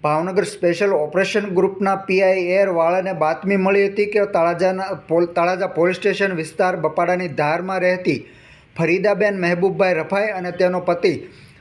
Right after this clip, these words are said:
વિજય ઉર્ફે કાંચો મનુભાઈ રાઠોડ, બંને તેના રહેણાંકી મકાનમાં સૂકા ગાંજાનો જથ્થો છુપાવી રાખી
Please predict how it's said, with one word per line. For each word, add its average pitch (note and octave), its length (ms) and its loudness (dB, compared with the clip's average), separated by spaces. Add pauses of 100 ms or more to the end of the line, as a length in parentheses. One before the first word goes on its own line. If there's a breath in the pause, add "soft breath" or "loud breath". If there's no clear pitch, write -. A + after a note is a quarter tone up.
(160)
વિજય D#3 320 2
ઉર્ફે G3 340 0
કાંચો F#3 420 0
મનુભાઈ F#3 420 0
રાઠોડ, E3+ 380 0
બંને E3 360 0
તેના F#3 360 0
રહેણાંકી F3 500 -2
મકાનમાં F#3 640 -2 (140)
સૂકા F3 240 0
ગાંજાનો E3+ 560 -2
જથ્થો D#3+ 380 -2
છુપાવી F#3 480 0
રાખી F3+ 360 -2